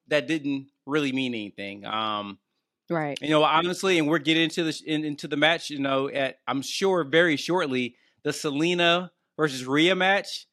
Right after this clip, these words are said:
Speaker 1: Like, I went into
Speaker 2: Mm-hmm.
Speaker 1: that match like, "Oh, yeah, of course,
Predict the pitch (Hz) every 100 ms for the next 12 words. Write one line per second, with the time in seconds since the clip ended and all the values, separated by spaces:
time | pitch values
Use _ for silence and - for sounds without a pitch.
0 | _ _ _ 139 147 143 185 180 160 151
1 | 156 147 147 143 147 139 160 143 127 175
2 | 160 131 - -